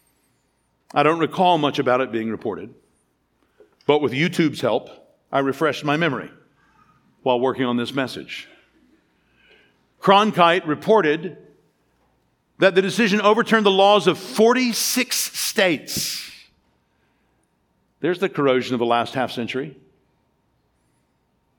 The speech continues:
It overturned the laws of forty-six states in which the legislators of those states had determined that abortions were illegal. It was then celebrated by the president of Planned Parenthood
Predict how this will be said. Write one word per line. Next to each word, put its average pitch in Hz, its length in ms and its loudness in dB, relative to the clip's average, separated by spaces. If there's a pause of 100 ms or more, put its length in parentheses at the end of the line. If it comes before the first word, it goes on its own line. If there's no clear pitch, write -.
(240)
It 160 140 -2
overturned 196 480 2
the 196 60 4
laws 196 340 2
of 170 140 -2
forty-six 220 720 -4
states - 760 -10 (920)
in 135 160 -4
which 147 220 -6
the 143 100 -2
legislators 139 720 -4
of 123 80 -8
those 127 220 -2
states 135 340 -4
had 127 100 -6
determined 123 460 -4
that 113 80 -4
abortions 117 480 -6
were 110 140 -10
illegal. 110 460 -6 (2250)
It 135 120 -6
was 120 180 -6
then 127 160 -2
celebrated 165 680 0
by 113 100 -6
the 107 100 -10
president 131 480 -4
of 110 140 -8
Planned 113 300 -8
Parenthood 131 580 -8